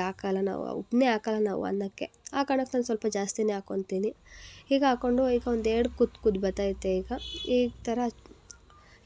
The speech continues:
ಈಗ ಒಂದೆರಡು ಸಲ ಮಿ-, ಮ-, ಮಿಕ್ಸ್ ಮಾಡ್ಕೋಬೇಕು. ಪ್ಲೇಟ್ನ ಒಂದು ಕ್ಲೋಸ್ ಮಾಡ್ಕೊಂಡೇ ಮಾಡ್ಕೊಳ್ಳಿ, ಯಾಕಂದರೆ ಚೆನ್ನಾಗಿ ಕುದೀತಾ ಇರೋದಾಗ ಇದಾಗುತ್ತೆ. ಈಗ ಲಾಸ್ಟಲ್ಲಿ ಚೆನ್ನಾಗಿ ಕುದ್ದ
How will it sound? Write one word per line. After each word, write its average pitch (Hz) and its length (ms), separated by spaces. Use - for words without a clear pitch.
ಈಗ 247 80
ಒಂದೆರಡು 220 300
ಸಲ 226 220
ಮಿ-, 220 100
ಮ-, 202 260
ಮಿಕ್ಸ್ 202 260
ಮಾಡ್ಕೋಬೇಕು. 190 580
ಪ್ಲೇಟ್ನ 233 440
ಒಂದು 220 240
ಕ್ಲೋಸ್ 214 280
ಮಾಡ್ಕೊಂಡೇ 208 440
ಮಾಡ್ಕೊಳ್ಳಿ, 202 360
ಯಾಕಂದರೆ 220 280
ಚೆನ್ನಾಗಿ 220 380
ಕುದೀತಾ 214 320
ಇರೋದಾಗ 208 340
ಇದಾಗುತ್ತೆ. 208 460
ಈಗ 240 120
ಲಾಸ್ಟಲ್ಲಿ 233 460
ಚೆನ್ನಾಗಿ 214 380
ಕುದ್ದ 208 200